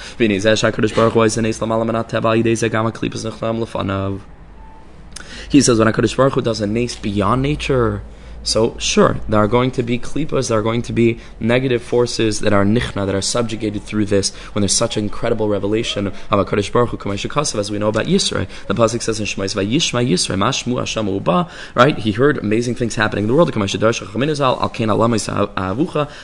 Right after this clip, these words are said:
B'Shas Yitzias Mitzrayim, when there were so many nisim that were happening that Yisro drew forth, right? They were enough. It was a Nes L'Mala Min HaTeva.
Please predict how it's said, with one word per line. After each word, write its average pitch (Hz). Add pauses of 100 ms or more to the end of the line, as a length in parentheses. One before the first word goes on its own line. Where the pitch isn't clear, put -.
B'Shas 107
Yitzias 107
Mitzrayim, 147 (140)
when 127
there 113
were 107
so -
many 117
nisim 135
that 117
were 110
happening 113 (240)
that -
Yisro 123
drew 135
forth, -
right? 107
They 113
were 117
enough. 104
It 123
was 107
a 104
Nes 117
L'Mala 117
Min 104
HaTeva. 151